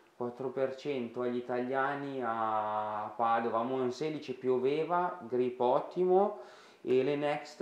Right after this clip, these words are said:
non le ho praticamente mai utilizzate sulla pioggia, forse solamente una volta, ma non ho avuto problemi. E ti direi che quando piove preferirei usare le Next perché hanno la tomaia, eh, sembra plastica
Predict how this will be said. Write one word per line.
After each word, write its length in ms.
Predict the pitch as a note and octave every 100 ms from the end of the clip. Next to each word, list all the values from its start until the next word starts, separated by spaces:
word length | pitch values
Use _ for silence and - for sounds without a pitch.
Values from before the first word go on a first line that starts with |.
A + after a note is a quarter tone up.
| C3
non 160 | C3 A#2+
le 60 |
ho 60 | A#2+
praticamente 640 | A#2+ B2 B2 B2+ C#3 C3 B2+
mai 240 | B2 A#2+
utilizzate 500 | A#2 A#2+ A#2+ C3 -
sulla 240 | - C#3
pioggia, 380 | C#3 C3 B2+ A#2+
forse 300 | A#2+ B2 -
solamente 440 | - B2 B2+ B2+ C3
una 140 | C3+
volta, 380 | A#2+ A#2 A#2 A#2+
ma 540 | A2+ A2 G#2+ G2+ - - - - - _
non 200 | - B2
ho 80 | B2+
avuto 360 | C3 C3+ C3+ B2+
problemi. 720 | B2+ B2+ C3 D3 D#3 E3 F#3 - -
E 140 | C3+
ti 140 | C3+ D3+
direi 440 | E3 D#3+ C3 B2
che 120 | C3
quando 320 | B2+ D3+ E3 E3+
piove 380 | D#3 D3+ D3+
preferirei 600 | E3 B2+ B2+ B2 B2+ A#2+
usare 300 | B2 B2 B2+
le 100 | C#3
Next 420 | C3+ B2 A#2 - C3
perché 280 | B2 -
hanno 140 | A#2 A2+
la 100 | G#2+
tomaia, 1040 | A2+ A2+ A2 G#2+ A2 G#2 G#2 G#2 G2 G2+
eh, 320 | G#2 G2+ G2+
sembra 300 | - A#2 A2
plastica 920 | A2+ A#2+ G2 - - A2+ A#2 A2+ A2+